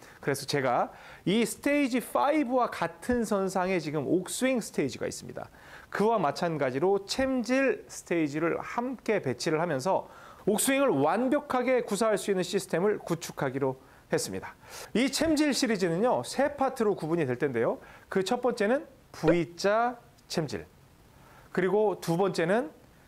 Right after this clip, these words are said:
젖혀 챔질, 그리고 세 번째는 꺾어 챔질이 될 겁니다. 그래서 우리 스테이지 포의 타이밍 프로젝트 있지 않습니까? 우리 Hurry Up 하는 이 타이밍 프로젝트와 연관되는 건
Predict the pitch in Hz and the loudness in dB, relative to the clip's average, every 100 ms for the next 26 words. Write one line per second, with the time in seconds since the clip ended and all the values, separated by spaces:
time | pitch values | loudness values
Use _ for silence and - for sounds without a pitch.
0 | - - - - 143 - - 208 277 - | -20 -12 -2 2 2 0 0 0 0 -6
1 | - - - - - 143 117 113 196 - | -20 -20 -20 -8 -4 -2 0 0 -2 -8
2 | - - - - - - - 156 165 160 | -20 -20 -20 -20 -20 -8 -2 2 2 0
3 | 226 233 233 208 233 320 - - - - | 0 0 0 0 0 -2 -8 -20 -20 -20
4 | - 247 247 - - 240 240 240 - - | -4 2 2 2 2 2 2 0 -8 -8
5 | - 208 180 165 202 170 147 147 151 110 | -2 0 0 2 0 0 -2 -2 -2 -4
6 | 90 - - - - - 247 240 233 208 | -8 -10 -20 -20 -8 -2 2 2 4 4
7 | 196 208 - 294 254 262 - 311 311 320 | 2 0 0 0 2 0 2 4 4 2
8 | - - 320 349 339 320 262 - 233 208 | 0 -2 2 2 4 2 0 -2 0 0
9 | 190 - 165 131 143 127 117 107 - - | -2 0 0 2 0 -2 -4 -2 -2 -2
10 | 120 101 95 95 139 208 226 - - - | -4 -2 -2 2 2 2 -2 -10 -20 -20
11 | - 285 254 - - - - 269 269 202 | -4 0 0 -4 -16 -20 -6 0 2 2
12 | 208 208 - 277 285 269 269 226 - 226 | 0 -2 0 2 4 2 2 -2 -2 0
13 | 226 214 - - 202 202 143 139 151 170 | 2 0 -2 0 2 4 2 0 0 0
14 | 151 147 139 170 220 262 | 2 0 0 2 2 2